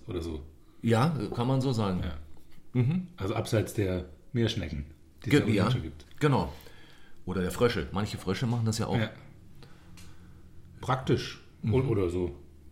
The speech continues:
Speaker 2: Ja.
Speaker 1: Vielleicht.
Speaker 2: Ja, das, äh, also, wenn man das machen könnte, ich glaub, das gibt einige, die sagen, ach, also
Speaker 1: Ja.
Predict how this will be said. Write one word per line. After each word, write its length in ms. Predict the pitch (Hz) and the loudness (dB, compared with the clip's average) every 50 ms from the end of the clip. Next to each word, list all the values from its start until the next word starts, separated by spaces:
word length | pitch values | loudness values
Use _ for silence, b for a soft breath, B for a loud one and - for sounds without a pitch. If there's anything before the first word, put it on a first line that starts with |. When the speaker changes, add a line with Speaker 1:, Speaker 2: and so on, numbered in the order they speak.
| - - | -2 4
Speaker 2:
Ja. 240 | 107 107 131 156 - | 6 6 6 6 4
Speaker 1:
Vielleicht. 180 | - - - B B B B B B B B B B B B B B B B - - | 0 -4 -12 B B B B B B B B B B B B B B B B -6 -2
Speaker 2:
Ja, 140 | 87 117 147 | 0 0 2
das, 240 | - 92 - - | 0 -2 -4 -4
äh, 40 | - | -6
also, 380 | 87 - - 82 73 73 71 67 - - 73 71 - - - - - - - - - - - - - - | -6 -6 -4 -4 -4 -4 -6 -8 -10 -12 -12 -12 -14 -16 -20 -20 -20 -20 -20 -20 -20 -18 -18 -18 -14 -6
wenn 120 | - 80 78 | -4 -2 -2
man 100 | 87 78 | 0 0
das 160 | 78 - - | -2 -2 -2
machen 240 | 82 65 55 92 104 | -4 -4 -4 -4 -2
könnte, 180 | 107 135 131 98 | 0 0 0 0
ich 60 | - | -2
glaub, 140 | - 98 - | -2 -4 -4
das 200 | - - - - | -4 -8 -8 -6
gibt 200 | - - - - | -6 -6 -6 -4
einige, 240 | 76 87 107 135 131 - 87 | -2 0 0 0 0 0 0
die 120 | 92 90 | -2 0
sagen, 200 | - 92 80 80 - | -2 -2 -4 -4 -6
ach, 160 | - - - - - - - - - | -10 -12 -12 -14 -16 -18 -18 -10 -8
also 200 | 110 - 92 - - B B B B B B B B - | -6 -4 -4 -6 -6 B B B B B B B B -2
Speaker 1:
Ja. 140 | 120 117 | -2 -2